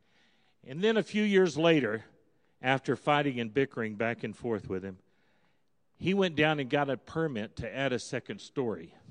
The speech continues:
She took him to court again. And she won. Here's a picture of her and her team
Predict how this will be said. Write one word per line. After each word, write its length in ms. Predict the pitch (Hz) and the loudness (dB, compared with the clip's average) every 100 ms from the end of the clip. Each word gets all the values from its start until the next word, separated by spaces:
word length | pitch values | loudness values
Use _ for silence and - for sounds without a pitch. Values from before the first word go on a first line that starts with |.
| - - - - - - - - - - - - 960 - - - _ _ _ _ _ _ _ | -20 -20 -20 -20 -20 -20 -20 -20 -20 -20 -20 -20 -20 -20 -20 -20 _ _ _ _ _ _ _
She 220 | - - 160 | -12 -4 2
took 260 | 185 180 | 4 4
him 120 | 180 | 4
to 60 | 139 | 2
court 300 | - 165 139 | 4 6 6
again. 380 | 113 107 85 87 - _ _ _ _ _ _ _ _ _ _ _ _ _ _ _ _ _ | 4 -2 -4 -12 -20 _ _ _ _ _ _ _ _ _ _ _ _ _ _ _ _ _
And 140 | 101 95 | -18 -12
she 180 | - 127 | -8 -6
won. 400 | 135 107 87 - _ _ | -4 -4 -6 -14 _ _
Here's 220 | - 247 220 | -2 0 0
a 60 | |
picture 400 | 165 208 202 190 | 6 6 6 0
of 120 | 151 | -2
her 200 | - 202 | -2 -2
and 100 | 196 160 | -2 -4
her 100 | 143 | -10
team 440 | - 185 190 196 | -10 -8 -8 -10